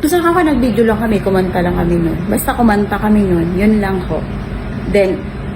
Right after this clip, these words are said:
di ko alam kung anong nakikita nyo. Yun lang. Lasing, sinabi niya lasing siya. Lasing din naman kami nun. Pero, alam ba namin yung sarili namin. Pero kung trabaho mo yun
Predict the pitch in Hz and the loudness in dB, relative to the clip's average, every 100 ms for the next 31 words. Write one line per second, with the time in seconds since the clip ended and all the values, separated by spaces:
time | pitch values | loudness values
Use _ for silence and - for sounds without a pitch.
0 | - - - - - - 214 220 240 226 | -8 -6 -6 -6 -6 -4 0 2 2 0
1 | 226 208 196 202 202 202 196 202 214 196 | 0 0 0 2 2 2 2 2 0 0
2 | 196 175 214 226 190 175 185 - - - | 0 0 2 2 2 2 -2 -6 -8 -6
3 | - - - - - - - - - 247 | -6 -8 -8 -6 -6 -6 -8 -4 2 6
4 | 320 330 170 175 190 - - - - - | 6 6 2 -2 -4 -8 -8 -8 -6 -8
5 | - - - 220 247 277 277 277 269 - | -8 -8 -2 2 2 4 4 6 4 -2
6 | 202 226 226 233 240 220 202 - 190 196 | -4 0 2 2 2 2 2 0 0 0
7 | - 185 240 - - - - - - 311 | 0 0 0 -4 -6 -6 -6 -4 0 2
8 | 370 330 330 294 240 202 180 170 170 185 | 6 6 6 6 4 2 2 2 2 2
9 | 190 - - - - - 277 294 285 - | 0 -4 -6 -6 -6 0 2 4 2 -2
10 | - - - - - - - - 269 320 | -8 -6 -6 -6 -6 -6 -6 -2 2 4
11 | 339 277 247 226 220 220 185 180 170 165 | 4 4 2 2 0 -4 -2 0 0 0
12 | 170 175 180 - - 311 302 262 262 262 | -2 -2 -2 -2 0 2 2 2 2 0
13 | 262 240 233 208 185 180 | 0 2 2 2 2 0